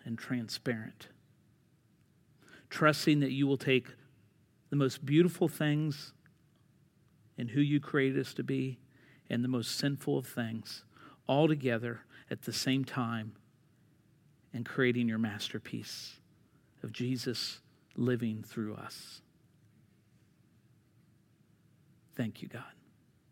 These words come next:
Thank you that it doesn't have to be difficult. Thank you that it doesn't have to be a formula or a method. Thank you that we can just come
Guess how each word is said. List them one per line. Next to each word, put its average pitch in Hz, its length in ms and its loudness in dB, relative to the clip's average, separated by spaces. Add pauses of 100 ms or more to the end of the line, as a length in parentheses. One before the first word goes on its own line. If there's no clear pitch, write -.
(1800)
Thank 139 240 4
you 131 100 4
that 120 120 0
it 117 100 0
doesn't 120 300 -2
have 117 280 -6
to - 60 -10
be 120 120 -2
difficult. - 800 -8 (2250)
Thank 131 240 0
you 131 80 4
that 120 100 2
it 120 80 -2
doesn't 117 260 0
have 120 420 -2
to 117 100 -10
be 117 340 -2
a 117 80 -8
formula 113 680 -4
or 113 120 -4
a 113 40 -2
method. 113 440 -2 (1400)
Thank 147 340 2
you 107 180 -6 (380)
that 113 140 -6
we 123 100 -4
can 123 200 -10
just 123 300 -8
come 127 300 -10